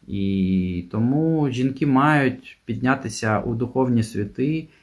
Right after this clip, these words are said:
і мають всі для цього інструменти на сьогоднішній день. Тому не бачу абсолютно для жін-, для жінки ніяких перепонів, щоб туди не піднятися. Треба тільки цим займатися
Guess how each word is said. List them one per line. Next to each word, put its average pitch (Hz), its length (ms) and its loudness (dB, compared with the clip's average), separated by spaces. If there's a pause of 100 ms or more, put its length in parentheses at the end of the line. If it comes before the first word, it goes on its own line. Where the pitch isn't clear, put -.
(120)
і 107 80 -8
мають 123 340 2
всі - 280 -4
для 110 200 0
цього 113 320 0
інструменти 175 500 0
на 170 100 0
сьогоднішній 139 460 -4
день. 110 440 -2 (560)
Тому 139 400 2
не 127 140 4
бачу 135 360 4
абсолютно 113 840 0
для 104 100 0
жін-, 107 320 0
для 110 160 -2
жінки 120 340 -4
ніяких 113 580 -2
перепонів, 113 680 -2
щоб 101 340 -8
туди 107 220 -4
не 113 180 2
піднятися. 98 760 -2 (640)
Треба 107 280 0
тільки 101 440 -2
цим 113 260 0
займатися 175 680 -2